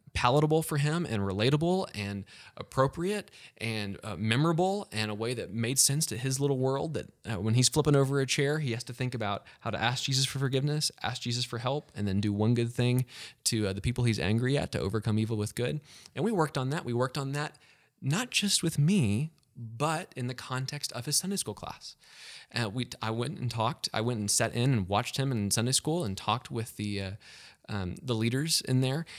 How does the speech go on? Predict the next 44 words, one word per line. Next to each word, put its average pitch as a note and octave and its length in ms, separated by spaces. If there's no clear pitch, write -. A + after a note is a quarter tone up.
And B2+ 100
so D3 80
it E3 160
was D3 520
a A#2+ 160
body C3 520
of G3 140
Christ A2+ 640
movement B2 720
to C3 160
help C3 420
this A#2 180
precious - 400
family, F#2 500
uh, G2+ 280
with B2 240
the B2+ 80
problem A2 440
that G2+ 180
they A2+ 100
felt - 220
overwhelmed G2+ 520
with. D2+ 300
And C3+ 160
that's C#3 280
what B2+ 100
the A#2+ 60
church - 480
is G#2 160
about. F2+ 280
So D3+ 100
that's - 80
just C#3 180
one C3+ 260
example A2+ 580
of G2+ 440
people E3+ 260
need E3+ 140
help, C3 420
and B2 160
we F3+ 100
can F3+ 120
help D3 240
them. F#2+ 260